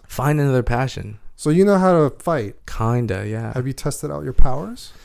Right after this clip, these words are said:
Speaker 1: I mean, I hope I never have to.
Speaker 2: Yeah. These follow home robberies, are you, like, anxious to?
Speaker 1: I'm actually a vigilante. That's my, yeah.
Speaker 2: Oh.
Speaker 1: Yeah.
Speaker 2: So you're the Batman.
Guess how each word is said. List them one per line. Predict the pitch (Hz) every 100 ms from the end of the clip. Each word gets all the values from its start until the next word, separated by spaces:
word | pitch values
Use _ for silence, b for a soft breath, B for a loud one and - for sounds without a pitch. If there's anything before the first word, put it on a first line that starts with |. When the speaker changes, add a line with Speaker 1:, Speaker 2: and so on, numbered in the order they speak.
| b
Speaker 1:
I | 131
mean, | 147
I |
hope | 131 151
I | 139
never | 143 123
have | 113 - 120 147 -
to. | 92 98 - -
Speaker 2:
Yeah. | 123 110 110 117
These | 127
follow | - 131 131
home | 131 135
robberies, | 123 120 131 143 151
are | 123
you, | 120 120
like, | 117 117 127 127
anxious | 123 - 135
to? | - 120 117 120 123 b b -
Speaker 1:
I'm | 127 139
actually | 151 - 139
a |
vigilante. | 113 117 110 101 104 - 92
That's | 107 98
my, | 98 92 95 98 110 -
yeah. | 101 95 180
Speaker 2:
Oh. | 175 160 139 110 95 90 -
Speaker 1:
Yeah. | 104 90 71 - b b b -
Speaker 2:
So | -
you're | 156 165
the | 143
Batman. | 127 117 101 98